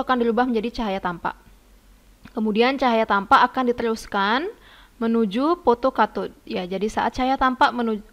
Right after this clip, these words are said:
mena-, menabrak fotokatod, cahaya tampak itu akan berubah menjadi elektron. Jadi sejumlah, jumlahnya sama ya. Jadi jumlah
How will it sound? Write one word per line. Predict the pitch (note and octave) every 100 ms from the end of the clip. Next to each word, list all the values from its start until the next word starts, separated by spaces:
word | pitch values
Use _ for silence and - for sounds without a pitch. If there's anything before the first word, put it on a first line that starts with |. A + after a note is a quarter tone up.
| _
mena-, | A#3 A3+ A3+ A3+ -
menabrak | A3+ A3+ G#3+ A3 G#3+ G#3+
fotokatod, | G3+ G3+ F#3+ - C4 D#4 - _ -
cahaya | G#3+ G3+
tampak | G3 F#3+ G3
itu | G3 A#3
akan | A3 A3+ A3+
berubah | G#3 G3+ F#3 B3+ -
menjadi | G#3+ G3 F#3 F3 B3 B3+
elektron. | A3 G#3+ A3 G#3+ F3+ E3 - - - - - _ - - _ -
Jadi | G#3+ G3+ A#3
sejumlah, | - G3+ G#3+ G#3 G3 G3
jumlahnya | G#3 A3 A3+ A#3+
sama | B3+ A3+ G#3 G3
ya. | G#3 A#3
Jadi | G#3+ G3+ A3+
jumlah | G#3+ G#3+